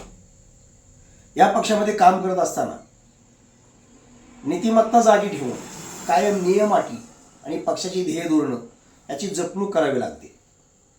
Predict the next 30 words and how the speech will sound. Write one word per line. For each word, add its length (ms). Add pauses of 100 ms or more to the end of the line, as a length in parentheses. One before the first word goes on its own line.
(1080)
या 140
पक्षामध्ये 480
काम 280
करत 220
असताना 360 (200)
नियम 380
आणि 120
अटी 200
अगदी 220
साध्या 340
आहेत. 180 (1200)
जे 400 (140)
इच्छुक 360
कार्यकर्ते 440
या 120
पक्षामध्ये 460
काम 240
करणं 320
पसंत 400
करतील, 340 (720)
बाबासाहेब 400
आंबेडकरांच्या 480
ओरिजिनल 300
पक्षामध्ये 460
काम 280
ज्यांना, 280
ज्या, 120
ज्या, 180
ज्या, 240
ज्या 180